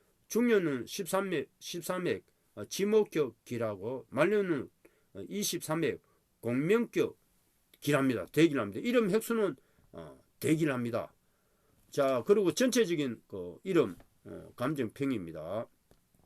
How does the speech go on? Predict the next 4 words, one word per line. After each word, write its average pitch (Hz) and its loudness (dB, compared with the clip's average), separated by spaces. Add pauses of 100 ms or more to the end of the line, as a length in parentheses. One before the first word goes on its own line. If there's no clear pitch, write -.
(1800)
자, 175 8
원형 208 4
이정에서 175 2
뭐, 101 -4